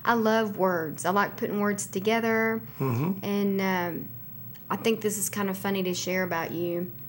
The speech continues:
Speaker 1: When we spend a lot of time at home,
Speaker 2: Mm-hmm.
Speaker 1: we like to eat. And we've discovered something new around our house within probably the last year, and it's called hummus.
Speaker 2: Oh, yeah.
Speaker 1: I want you to know I've noticed that when you're home,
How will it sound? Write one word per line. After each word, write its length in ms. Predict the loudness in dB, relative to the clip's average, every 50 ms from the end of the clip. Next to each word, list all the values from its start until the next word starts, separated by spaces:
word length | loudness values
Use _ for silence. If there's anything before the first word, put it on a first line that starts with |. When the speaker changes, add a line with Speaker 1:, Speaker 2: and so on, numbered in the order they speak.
| -16 -16 -16 -16 -16 -16 -16 -16 -16 -16 -8 -2
Speaker 1:
When 160 | 2 2 4
we 60 | 4
spend 240 | 2 0 0 2 4
a 40 | 4
lot 200 | 6 4 4 4
of 100 | 2 2
time 240 | 2 2 4 4 2
at 100 | 2 2
home, 420 | 2 2 2 2 2 0 -2 -4 -8 -14 -16 -16 -18 -14 -8 -4
Speaker 2:
Mm-hmm. 320 | -2 0 2 2 2 4
Speaker 1:
we 120 | 4 4
like 220 | 4 4 2 2 0
to 80 | -2
eat. 440 | -2 -2 -2 -2 -4 -6 -8 -12 -14 -16 -16 -18 -18 -18 -18 -16 -16 -14 -6 -2
And 100 | 0 2
we've 140 | 2 2 2
discovered 480 | 0 0 2 4 4 4 4 4 2
something 360 | 2 2 0 2 2 2 4 4
new 160 | 4 4 4
around 280 | 4 4 2 2 4 2
our 120 | 2 0
house 680 | 2 2 2 4 4 4 4 2 0 -2 -6 -8 -8 -10 -12 -14 -16 -16 -16 -18 -18 -18 -14 -10 -10
within 280 | -8 -4 -2 -2 -2 0
probably 280 | 0 0 0 0 0
the 100 | 0 0
last 300 | 0 2 0 0 -2 -2 -2
year, 80 | -2 -2
and 40 |
it's 80 | -4 -4
called 260 | -4 -2 -2 -2 0 0
hummus. 560 | 0 0 2 2 0 -2 -4 -4 -6 -6 -8 -12 -16 -18 -18 -20 -18 -18 -16
Speaker 2:
Oh, 140 | -16 -14 -14 -14 -10 -6 -4
yeah. 180 | -4 -4 -4 -6 -10 -14 -10 -4
Speaker 1:
I 60 | 0 2
want 280 | 2 2 2 2 2 2
you 80 | 4
to 40 | 4
know 120 | 4 6 4
I've 120 | 4 4
noticed 440 | 4 2 2 2 2 0 -2 -2 0
that 140 | 0 0 0
when 240 | 0 2 2 2 2
you're 120 | 0 0
home, 500 | 0 0 2 2 2 0 0 -2 -4